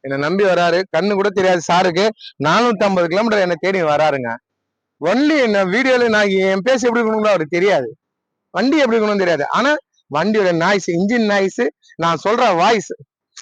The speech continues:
நான் பேசுற வாய்ஸை வச்சு என்னை தேடி வந்திருக்காங்க. அது எவ்வளவு பெரிய விஷயம் தெரியுங்களாங்க? நம்பர் ஒன் நல்ல பொருள் கொடுக்கணும். என்னை நம்பி வரவங்களுக்கு நான் நல்ல பொருள் கொடுப்பேன். ஒன்றரை வருஷத்துக்கு முன்ன ஒரு வண்டி எடுக்கிறாங்க,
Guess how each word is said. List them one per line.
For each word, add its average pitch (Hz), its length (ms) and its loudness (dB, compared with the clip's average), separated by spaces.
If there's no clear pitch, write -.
நான் 156 220 -2
பேசுற 240 400 2
வாய்ஸை 262 320 2
வச்சு 247 200 -2
என்னை 226 180 0
தேடி 220 180 0
வந்திருக்காங்க. 170 420 -2
அது 151 160 -4
எவ்வளவு 190 220 0
பெரிய 185 160 0
விஷயம் 175 240 -4
தெரியுங்களாங்க? 123 440 -4
நம்பர் 196 260 -2
ஒன் 175 140 -2
நல்ல 180 200 2
பொருள் 175 160 0
கொடுக்கணும். 151 320 -2
என்னை 196 160 0
நம்பி 254 260 2
வரவங்களுக்கு 196 380 0
நான் 170 120 -2
நல்ல 190 160 0
பொருள் 175 180 -2
கொடுப்பேன். 160 320 -2
ஒன்றரை 202 240 0
வருஷத்துக்கு 220 300 -2
முன்ன 247 160 0
ஒரு 208 100 2
வண்டி 220 180 2
எடுக்கிறாங்க, 208 380 2